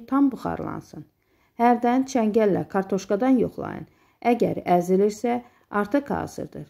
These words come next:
Görürsünüz, tam bişibdir. Suyun tam yarısı qaldıqda, azacıq su qaldıqda ocaqdan götürürəm.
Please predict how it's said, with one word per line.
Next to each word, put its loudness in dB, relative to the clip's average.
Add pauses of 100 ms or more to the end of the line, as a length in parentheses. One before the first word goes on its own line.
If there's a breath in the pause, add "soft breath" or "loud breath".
(100)
Görürsünüz, 0
tam 2
bişibdir. -12 (1300)
Suyun 4
tam 0
yarısı 0
qaldıqda, -4 (420)
azacıq 0
su -2
qaldıqda 0
ocaqdan 2
götürürəm. -6